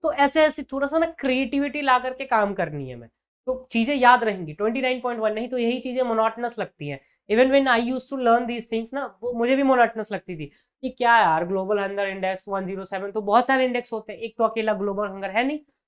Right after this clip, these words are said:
बहुत सारे आएंगे। पासपोर्ट इंडेक्स है आपके सामने, पढ़ लीजिएगा पासपोर्ट इंडेक्स भी।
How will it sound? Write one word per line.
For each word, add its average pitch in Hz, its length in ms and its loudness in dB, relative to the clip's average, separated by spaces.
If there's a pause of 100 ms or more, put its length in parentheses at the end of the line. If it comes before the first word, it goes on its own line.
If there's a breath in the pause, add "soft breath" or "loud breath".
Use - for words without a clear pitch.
(160)
बहुत 240 180 4
सारे 247 140 2
आएंगे। 240 160 -6
पासपोर्ट 202 480 -2
इंडेक्स 196 360 -6
है 196 60 2
आपके 185 220 -4
सामने, 170 340 -8 (440)
पढ़ 196 120 2
लीजिएगा 220 320 2
पासपोर्ट 208 380 -2
इंडेक्स 202 320 -8
भी। 190 80 -8